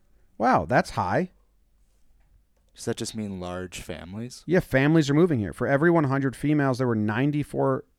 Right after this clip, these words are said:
Speaker 1: males. For every one hundred females age eighteen and over, there were ninety males. So there's more females than males.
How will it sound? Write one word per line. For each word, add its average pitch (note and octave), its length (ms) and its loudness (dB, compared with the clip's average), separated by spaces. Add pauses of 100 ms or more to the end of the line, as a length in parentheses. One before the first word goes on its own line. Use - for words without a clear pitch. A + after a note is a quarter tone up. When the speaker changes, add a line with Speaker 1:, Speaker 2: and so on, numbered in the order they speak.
Speaker 1:
males. A#2+ 720 -4 (2250)
For B2+ 180 -8
every C#3+ 240 4
one D#3+ 160 4
hundred D3+ 560 0
females C#3 640 0
age B2 240 -2
eighteen C3 300 -4
and B2+ 100 0
over, C3 160 0
there A#2+ 100 2
were A2+ 80 2
ninety A2 500 0
males. B2 320 -2
So A2 80 -10
there's G2+ 140 -4
more A2+ 240 -2
females B2 440 -2
than A2+ 160 0
males. G2+ 560 -4